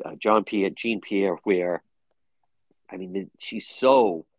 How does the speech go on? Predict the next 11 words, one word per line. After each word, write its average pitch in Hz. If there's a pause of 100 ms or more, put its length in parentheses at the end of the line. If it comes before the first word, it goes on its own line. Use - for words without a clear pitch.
(380)
terrible 127
in 95
her 82
job 101
and, 69
and 76 (100)
bumbling 101
through 110
the -
document -
problem. 80